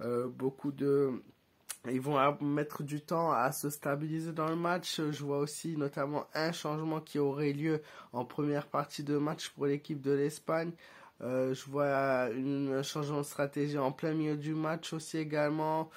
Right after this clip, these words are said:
Euh, je les vois un peu courir à droite à gauche avec pas mal de modifications et de mouvements en première temps, euh, de, voilà, du match. Et donc voilà, il n'y a rien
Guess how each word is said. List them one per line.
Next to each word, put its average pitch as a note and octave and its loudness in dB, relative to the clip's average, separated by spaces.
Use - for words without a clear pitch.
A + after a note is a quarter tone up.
Euh, A#2+ 0
je A#2+ -6
les C3 0
vois C3+ 2
un C#3+ 2
peu C#3+ 0
courir C#3+ 0
à D3 4
droite C#3 0
à C3 2
gauche D3+ 0
avec C3 2
pas C#3 0
mal D3+ 0
de D3 0
modifications C#3+ -2
et - -2
de D3 0
mouvements C#3+ 0
en C#3+ -2
première C3+ -2
temps, G2+ -4
euh, A#2 2
de, A2 0
voilà, G#2+ 2
du A#2+ -8
match. F#2+ -2
Et - -4
donc C3+ -4
voilà, A2+ 4
il B2 2
n'y B2 0
a A#2+ 2
rien F3+ 2